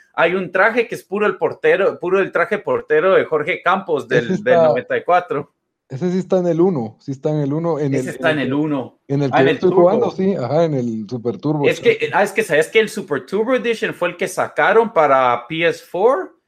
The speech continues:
Speaker 1: y para Xbox trescientos sesenta?
Speaker 2: Sí,
Speaker 1: Y lo
Speaker 2: pues.
Speaker 1: sacaron dos años, un año después. Yo, yo ese
Speaker 2: Un
Speaker 1: nunca lo
Speaker 2: deluxe.
Speaker 1: jugué. Ajá.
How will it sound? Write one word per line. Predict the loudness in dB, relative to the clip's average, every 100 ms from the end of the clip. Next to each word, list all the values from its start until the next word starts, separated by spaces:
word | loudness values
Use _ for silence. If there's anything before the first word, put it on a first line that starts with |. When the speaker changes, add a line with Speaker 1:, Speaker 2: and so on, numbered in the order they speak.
| _ _
Speaker 1:
y | -8
para | -2 2 4 4 2 0 0
Xbox | -2 -4 -6 -6 -6 -10 -20 _
trescientos | -10 -10 -10 -2
sesenta? | -2 -2 -6 -8 _ _ _
Speaker 2:
Sí, | -8 -2
Speaker 1:
Y |
lo | 2
Speaker 2:
pues. | 2
Speaker 1:
sacaron | 0 0 0 2
dos | 2 2 0
años, | -2 0 -2 -2
un | -4 -2
año | -4 -4
después. | -6 -4 -2 -2 4
Yo, | 2
yo | 4 0
ese | 0
Speaker 2:
Un | -2
Speaker 1:
nunca | -2 0
lo | 0
Speaker 2:
deluxe. | 0
Speaker 1:
jugué. | 0 -2 -4 _ _ _ _ _ _ _ _
Ajá. | -16 -2 0 0 -6